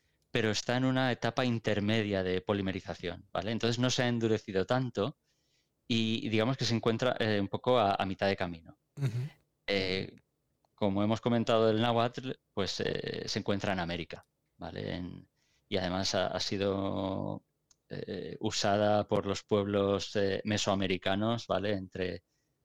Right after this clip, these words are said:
Speaker 1: lo que es México hasta Ce-, Centroamérica, eh, tradicionalmente en épocas prehispánicas, pues por mayas, aztecas,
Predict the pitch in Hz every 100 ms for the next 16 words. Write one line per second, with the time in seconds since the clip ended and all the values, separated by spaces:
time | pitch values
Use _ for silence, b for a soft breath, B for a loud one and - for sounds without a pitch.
0 | _ _ _ 101 95 - 95 104 110 -
1 | 110 - 107 104 101 98 98 98 - 104
2 | - 98 92 92 92 92 92 - 107 107
3 | - 104 101 95 104 104 110 - _ _
4 | _ _ _ _ - 104 98 98 95 92
5 | 92 92 90 92 101 92 - 98 101 98
6 | 101 98 110 107 110 110 104 101 - -
7 | 92 95 90 - 92 90 90 90 - 92
8 | 87 - - - 90 92 95 95 95 95
9 | - - - 104 98 95 98 92